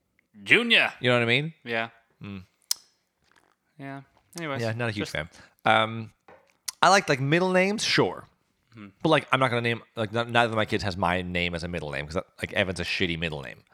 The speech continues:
Speaker 1: Yeah.
Speaker 2: But, yeah, anyway. Um, so the, in the movie that is now playing in your mind, as I'm telling you this, this
Speaker 1: Mm-hmm.
Speaker 2: should be where the title card comes up.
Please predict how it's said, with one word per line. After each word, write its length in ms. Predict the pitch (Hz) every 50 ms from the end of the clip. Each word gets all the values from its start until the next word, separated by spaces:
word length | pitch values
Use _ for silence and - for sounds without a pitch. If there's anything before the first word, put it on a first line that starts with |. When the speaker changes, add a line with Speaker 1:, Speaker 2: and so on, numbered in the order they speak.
| _ - 120
Speaker 1:
Yeah. 180 | 110 101 98 90 - - - _ - - _ _ _ _
Speaker 2:
But, 200 | 85 73 - - _ _ _ _ _
yeah, 120 | - 67 -
anyway. 220 | - 85 69 62 78 - _ _ - - - - - - _ _ _
Um, 440 | 110 110 113 110 110 110 110 110 104
so 160 | - - 113
the, 120 | 110 123
in 80 | 120 127
the 80 | 135
movie 240 | 135 147 165 175 180
that 100 | 160 147
is 80 | 131 113
now 120 | 120 117 107
playing 340 | - - - 110 104 104
in 80 | 98 95
your 120 | 90 87
mind, 320 | 82 85 87 87 80 73 69
as 100 | 69 -
I'm 80 | 78
telling 220 | 71 - 90 80 78
you 80 | 71
this, 240 | 67 - - - - -
this 220 | 92 98 123 131
Speaker 1:
Mm-hmm. 60 | 147
Speaker 2:
should 100 | 156 151
be 100 | 131 123
where 140 | 110 107 104
the 60 | 95 92
title 300 | - - 104 98 92 92
card 220 | - - 73 73
comes 240 | - - 80 73 71
up. 200 | 73 - - -